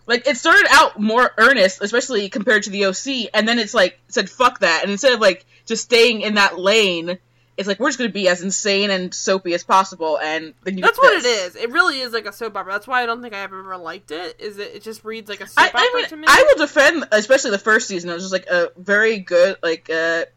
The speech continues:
Speaker 1: good, earnest W B drama. I'll f-, defend it for days.
Speaker 2: Mm-hmm.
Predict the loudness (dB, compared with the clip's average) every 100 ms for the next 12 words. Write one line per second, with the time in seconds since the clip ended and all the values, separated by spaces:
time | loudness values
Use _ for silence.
0 | _ -4 -2 -2 -8 -6 0 2 0 -2
1 | -2 0 -2 -6 -8 -4 0 0 -2 -4
2 | -2 -2 -4 -10 -20 -20 _ _ -12 -8
3 | -6 -6 -4 -4 -4 -8 -10 -14